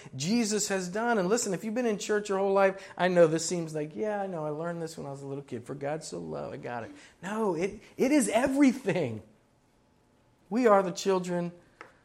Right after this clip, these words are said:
of God because of his love for us. Now, what does this love look like? See, the world talks about love all the time. I,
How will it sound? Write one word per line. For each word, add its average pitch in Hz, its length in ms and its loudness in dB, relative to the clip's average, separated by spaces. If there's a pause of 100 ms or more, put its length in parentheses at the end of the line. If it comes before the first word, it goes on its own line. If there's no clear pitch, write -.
(180)
of 131 160 -6
God 131 340 -2
because 160 420 -2
of 139 240 -2
his 135 240 -4
love 127 240 -4
for 120 140 -8
us. 123 160 -6
Now, 143 100 -2
what 185 240 -4
does 180 180 -4
this 165 200 -6
love 151 420 -2 (220)
look 165 240 4
like? 131 420 -2 (1700)
See, 165 120 -8
the 156 100 2
world 175 280 4
talks 170 220 0
about 156 280 -4
love 151 220 -2
all 147 80 0
the 151 80 -4
time. 151 360 -8
I, 143 120 -6